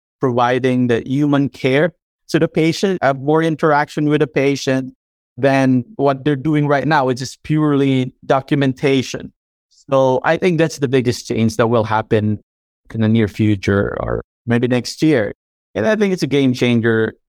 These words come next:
as well for us because it's gonna change the way we interact with our data analytics team. You know what I mean?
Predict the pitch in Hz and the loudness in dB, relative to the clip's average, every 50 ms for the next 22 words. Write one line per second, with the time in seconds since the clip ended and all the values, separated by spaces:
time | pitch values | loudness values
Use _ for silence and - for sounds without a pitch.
0 | _ _ - 127 107 - - - 127 120 113 104 - 113 107 101 107 101 101 104 | _ _ -2 -2 -2 -2 -4 0 0 0 0 0 -2 -2 0 0 0 0 -2 -4
1 | - _ - - 120 113 104 - _ _ _ _ _ _ _ _ _ _ _ - | -8 _ -2 0 0 0 0 -6 _ _ _ _ _ _ _ _ _ _ _ -6
2 | 123 - - 156 139 131 110 - 131 127 127 123 117 117 117 113 120 120 120 113 | -6 -2 -2 -2 -2 -2 -2 0 2 2 2 0 0 -2 0 2 2 2 2 2
3 | 120 120 117 117 113 - 123 107 107 107 107 - 123 110 - - 110 110 107 104 | 0 0 0 -2 0 0 0 2 2 0 0 0 -2 0 0 2 0 0 0 0
4 | 101 110 110 110 107 101 - 101 104 104 104 101 98 101 98 98 98 98 98 - | 0 0 0 0 0 0 0 0 0 0 0 2 2 2 2 2 0 -2 -4 -8
5 | - - - - 127 110 110 110 107 101 101 107 117 117 117 120 117 117 117 113 | -14 -16 -6 -2 0 2 2 2 2 0 0 0 0 0 2 2 2 2 2 2
6 | 110 113 113 - | 2 0 0 -2